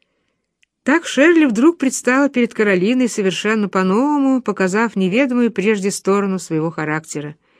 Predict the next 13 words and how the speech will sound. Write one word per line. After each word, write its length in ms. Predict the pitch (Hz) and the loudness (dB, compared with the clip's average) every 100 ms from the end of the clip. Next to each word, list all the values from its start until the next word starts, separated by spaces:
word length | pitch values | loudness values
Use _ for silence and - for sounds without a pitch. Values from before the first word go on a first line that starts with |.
| _ _ | _ _
И 80 | - | -12
вскоре 320 | - 196 185 | -6 -2 0
выдался 340 | 170 165 156 151 | 0 -2 -4 -8
случай, 720 | - 165 277 320 269 269 269 _ _ _ | -4 0 0 0 -4 -4 -6 _ _ _
когда 340 | 170 160 170 | -6 -2 -2
эта 280 | 170 175 165 | -2 -4 -6
сторона 480 | 160 180 160 165 156 | -8 -4 -4 -2 -4
её 160 | 156 156 | -4 -6
характера 760 | 147 147 214 254 - 220 214 _ _ _ | -6 -2 -4 -4 -6 -4 -6 _ _ _
раскрылась 640 | 156 151 - 175 254 240 | -6 -6 -4 0 0 -2
перед 260 | - 226 220 | -4 -4 -4
Каролиной 640 | 214 208 202 208 196 202 _ _ _ | -4 -2 -2 -2 -4 -8 _ _ _
целиком. 760 | - - 160 156 139 131 123 | -8 -4 -4 -6 -12 -10 -12